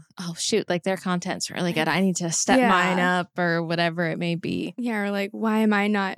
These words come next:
Speaker 2: doing as good as them?" Or how
Speaker 1: Yeah.
Speaker 2: I feel like that's really hard.
Speaker 1: Yeah.
Speaker 2: It's like when other people you think, but then you talk to those people and they're like,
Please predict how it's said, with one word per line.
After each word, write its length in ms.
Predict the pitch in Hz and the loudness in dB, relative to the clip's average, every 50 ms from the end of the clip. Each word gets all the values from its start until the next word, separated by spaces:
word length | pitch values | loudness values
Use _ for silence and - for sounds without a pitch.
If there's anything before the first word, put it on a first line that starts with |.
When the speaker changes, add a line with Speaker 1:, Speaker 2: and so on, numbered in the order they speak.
| - - | -12 -8
Speaker 2:
doing 320 | - 214 202 196 196 190 190 | -6 -4 -2 -2 -2 -2 -2
as 160 | 196 196 - | -2 -4 -4
good 200 | - 180 175 175 | -6 -6 -2 0
as 200 | 180 180 180 - | 0 -2 -2 -2
them?" 480 | - 175 175 175 180 185 185 180 180 180 | -2 0 0 2 0 0 0 2 2 2
Or 360 | 180 170 170 170 165 170 175 | 4 4 4 2 2 0 -2
how 240 | 170 - - 180 170 | -4 -4 -2 0 0
Speaker 1:
Yeah. 160 | 165 170 180 - - _ _ _ _ _ _ _ _ _ _ _ _ _ _ - | 0 0 -2 -4 -8 _ _ _ _ _ _ _ _ _ _ _ _ _ _ -10
Speaker 2:
I 100 | 190 196 | -10 -10
feel 160 | - - - | -10 -10 -12
like 120 | - - - _ _ _ _ _ _ _ _ _ _ _ _ _ - | -12 -12 -14 _ _ _ _ _ _ _ _ _ _ _ _ _ -10
that's 340 | 208 190 175 - - - - | -8 -6 -6 -6 -10 -10 -8
really 220 | - - - - 175 | -8 -6 -6 -6 -6
hard. 380 | - 82 82 80 - - - _ _ _ _ - - | -6 -6 -6 -6 -8 -10 -12 _ _ _ _ -8 -4
Speaker 1:
Yeah. 120 | - 190 | -2 -2
Speaker 2:
It's 140 | 190 180 - | -2 -2 0
like 400 | 180 160 151 151 - - - - _ _ _ _ _ _ _ _ | 0 0 0 0 -4 -8 -20 -20 _ _ _ _ _ _ _ _
when 220 | 214 202 196 190 185 | 0 2 2 4 4
other 220 | 175 170 170 165 | 2 2 2 0
people 560 | 165 - - 190 175 - - 160 156 151 160 | -2 -4 -4 -4 -4 -4 -2 -2 0 0 0
you 200 | 160 165 165 165 | 2 2 2 0
think, 380 | 170 - - 156 147 151 - - - _ - | 0 -2 -2 -2 -2 -4 -6 -10 -12 _ 0
but 160 | - 247 233 | 2 2 2
then 160 | 240 262 285 302 | 2 0 2 2
you 80 | 294 - | 0 0
talk 260 | - 247 277 - - | 0 -2 -4 -4 -2
to 80 | - | 0
those 140 | 240 202 185 - | 0 0 0 0
people 360 | - 202 190 - - 240 254 | -4 -6 -4 -2 -2 0 0
and 80 | 247 | 2
they're 120 | 247 247 247 | 2 2 2
like, 200 | 247 240 226 | 2 0 0